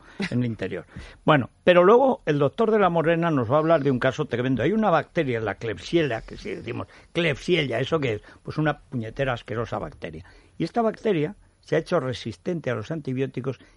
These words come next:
y está provocando ya muertes por infección hospitalaria. Ya ha habido varios,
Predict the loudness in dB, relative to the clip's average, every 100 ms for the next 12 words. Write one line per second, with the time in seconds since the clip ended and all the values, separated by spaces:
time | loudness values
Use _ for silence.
0 | -12 -10 -2 -2 -2 -4 0 0 0 0
1 | -2 0 0 -2 -8 -6 -6 -4 -4 -6
2 | -10 -6 -4 -4 -6 -16 -14 -14 -14 -16
3 | -18 _ _ _ -20 -18 -20 -20 _ _
4 | _ _ _ _ 2 4 6 4 2 2
5 | 2 4 0 -4 -10